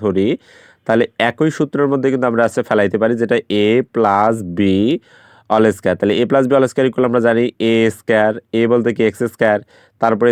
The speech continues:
স্কয়ার দিলাম, প্লাস টু ডট এ, এ বলতে কি? এক্স স্কয়ার ডট বি, বি বলতে টু ডিভাইডেড ওয়াই স্কয়ার প্লাস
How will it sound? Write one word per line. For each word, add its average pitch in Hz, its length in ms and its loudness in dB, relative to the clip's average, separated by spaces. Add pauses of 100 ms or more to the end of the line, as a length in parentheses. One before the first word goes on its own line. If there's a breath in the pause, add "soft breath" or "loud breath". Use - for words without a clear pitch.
স্কয়ার 113 240 0
দিলাম, 107 180 2 (140)
প্লাস 107 220 2 (240)
টু 117 140 2 (420)
ডট 107 200 0 (340)
এ, - 20 2 (200)
এ - 100 2
বলতে 117 260 0
কি? 117 60 0 (120)
এক্স - 120 -8 (140)
স্কয়ার 117 240 -2 (140)
ডট 104 140 0 (160)
বি, 101 100 0 (100)
বি 110 60 0 (100)
বলতে 117 220 0 (680 soft breath)
টু 123 100 2 (180)
ডিভাইডেড 113 600 2 (280)
ওয়াই 104 300 2 (220)
স্কয়ার 80 260 -2 (500 soft breath)
প্লাস 117 260 2